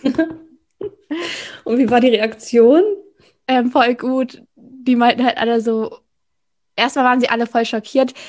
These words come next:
Speaker 1: dass, äh, ich es halt bin, weil sie haben halt sich schon bei Kaya vielleicht gedacht, dass irgendwas so ist, aber sie wu-, also sie haben halt irgendwie für mich das überhaupt nicht gesehen, dass ich, m, außerhalb des Hetero-Raums mich mal aufhalte.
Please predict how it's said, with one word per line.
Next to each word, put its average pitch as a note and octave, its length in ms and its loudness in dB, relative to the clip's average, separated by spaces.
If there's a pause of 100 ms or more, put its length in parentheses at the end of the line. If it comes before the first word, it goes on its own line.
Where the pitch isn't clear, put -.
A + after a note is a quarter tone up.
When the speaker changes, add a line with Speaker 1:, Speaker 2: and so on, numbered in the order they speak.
(180)
Speaker 1:
dass, A#3 260 0
äh, G#3+ 420 -2
ich E4+ 200 0
es F#4 180 0
halt F4 200 0
bin, D4+ 200 2 (180)
weil A#3+ 240 2
sie B3+ 140 2
haben C4+ 120 2
halt A#3 140 2
sich A#3+ 120 -4
schon A3+ 160 -4
bei G#3+ 120 -2
Kaya A#3+ 280 -4
vielleicht A3+ 200 -6
gedacht, A3+ 240 -4
dass C#4+ 120 -4
irgendwas A3+ 380 0
so - 60 -10
ist, D4+ 200 -2
aber A#3+ 240 0 (300)
sie A#3 160 -4
wu-, B3 80 0 (100)
also A3+ 180 -2
sie A3+ 180 -2
haben C4 120 2
halt - 140 0
irgendwie A#3 240 0 (120)
für A#3 140 2
mich A#3+ 440 2
das A3+ 160 -4
überhaupt A#3 300 -2
nicht A3+ 140 -6
gesehen, A3+ 260 0
dass A3 140 -6
ich, - 280 -8 (500)
m, C#4+ 280 -6
außerhalb F4+ 460 0
des F4+ 180 -4
Hetero-Raums E4+ 1400 0
mich D#4+ 220 0
mal C#4+ 140 0
aufhalte. C#4+ 880 0